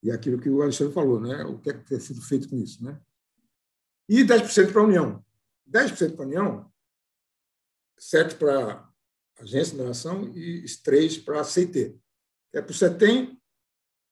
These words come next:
nosso Centro Tecnológico Geral, e para o Fundo C T Mineral, que é gerido pela finep. Muito bem, a questão é essa. Só para todo mundo entender que nesses três anos de recordes sucessivos da cefem no Brasil,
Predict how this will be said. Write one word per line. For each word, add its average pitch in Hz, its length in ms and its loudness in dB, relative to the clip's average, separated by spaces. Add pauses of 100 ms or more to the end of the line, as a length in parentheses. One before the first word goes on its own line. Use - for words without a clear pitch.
(140)
nosso - 240 -14
Centro 120 260 -6
Tecnológico 135 240 -8
Geral, 180 260 -6
e 202 100 -6
para 185 360 2
o - 40 -2
Fundo 180 340 -2
C 180 100 2
T - 140 0
Mineral, 175 500 -4 (440)
que - 120 -4
é 135 140 2
gerido 135 340 -2
pela 143 200 -2
finep. 127 360 -8 (140)
Muito 180 220 -2
bem, 202 400 4 (480)
a - 80 -6
questão 180 300 4
é 180 100 6
essa. - 320 -4 (120)
Só - 240 0
para 233 260 2
todo 175 300 0
mundo 151 180 -4
entender 139 640 4 (120)
que 196 300 2
nesses 180 300 2
três 220 320 4
anos 202 340 6
de 165 200 -2
recordes 139 680 -2
sucessivos 139 840 -8 (480)
da 123 140 -14
cefem 139 380 -2
no 139 80 -4
Brasil, 135 560 2